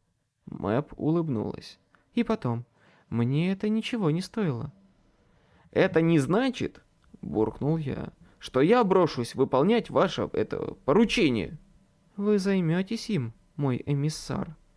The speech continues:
с уверенностью в голосе заявила Мэп. "Я полагаю, что вы увидите своего оппонента сегодня же вечером".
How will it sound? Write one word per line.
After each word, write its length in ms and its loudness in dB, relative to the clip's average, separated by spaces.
с 160 -18
уверенностью 800 -2
в 80 -8
голосе 480 0
заявила 600 -2
Мэп. 320 -8
"Я 240 0
полагаю, 600 0
что 220 -4
вы 180 2
увидите 440 -2
своего 440 0
оппонента 680 -2
сегодня 480 -2
же 140 -2
вечером". 520 -8